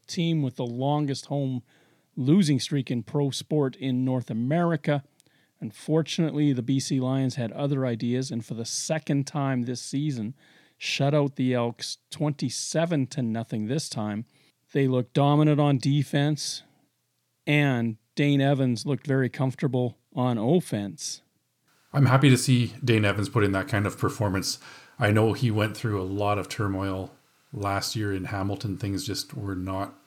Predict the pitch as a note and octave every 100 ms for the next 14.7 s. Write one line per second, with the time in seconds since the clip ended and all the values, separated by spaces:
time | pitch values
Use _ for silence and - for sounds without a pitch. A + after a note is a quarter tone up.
0 | _ _ - G#2 G2+ F#2+ G2+ F2+ F2+ F#2
1 | G2+ A2+ - - - - - - _ _
2 | _ _ _ - C3 A#2 D3 B2 A#2+ G#2+
3 | - - _ B2+ A2+ G2 A#2+ G#2 G2+ F#2+
4 | G#2 G2 - - G2+ - - A2 - G2
5 | G2 F#2 F2+ G2 F#2+ G#2+ F#2+ F2+ - F#2
6 | F#2 - - - - _ _ - G#2 -
7 | - G#2+ G2+ F#2+ F#2+ F2+ F#2+ F#2+ F#2 F#2
8 | F#2 F2+ F2 F2 G2 G2+ G#2 G#2 G2 F#2
9 | - - B2 A2+ B2+ A2+ A#2 A2+ G#2 -
10 | - - _ _ _ _ _ _ _ _
11 | B2+ A#2 - A2+ A#2 G#2 G#2 G2+ G2 G2+
12 | - G#2+ - - B2 A2 G#2+ - - A2
13 | A2+ A#2+ - G2 F#2+ G2 G2+ G2 - G#2
14 | G#2 G#2 G2+ F#2+ G2+ A2+ G#2